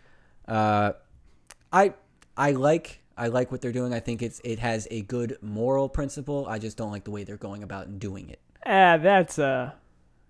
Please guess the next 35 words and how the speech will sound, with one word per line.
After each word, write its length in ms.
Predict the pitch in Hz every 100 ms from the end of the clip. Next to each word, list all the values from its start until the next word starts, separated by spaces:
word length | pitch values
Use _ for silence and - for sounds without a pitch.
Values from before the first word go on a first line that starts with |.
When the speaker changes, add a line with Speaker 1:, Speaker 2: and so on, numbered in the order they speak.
| _ _ _
Speaker 2:
that's 380 | - 175 151 - -
just 380 | - 175 151 -
about 300 | 151 143 127
everything 520 | 117 - - - 98 147
Speaker 1:
Yeah. 180 | - - -
Speaker 2:
in 200 | - 143
the 80 | 127
world. 320 | 110 95 - -
Yep. 120 | 151
Speaker 1:
Yeah. 120 | 104 - -
So 220 | - 175
Speaker 2:
Yep. 180 | 196 _ _ _ _ -
Speaker 1:
it's, 160 | - -
it's 200 | 127 196
Speaker 2:
No, 180 | 240 302 -
not 180 | 277 277
everything. 420 | 180 143 127 156 _ -
A 40 |
lot 100 | 202
of 80 | 123
things. 100 | 120
Speaker 1:
It's 100 | 123
what 120 | 160
I 60 | 170
have 80 | 170
to 80 | 151
work 180 | 151
with 160 | 147 135
for 60 | 131
the 60 | 123
next 360 | 123 - - _
month 420 | 120 110 120 123
or 160 | 127 123 - 135 -
two 160 | 170
months. 460 | 160 139 139 -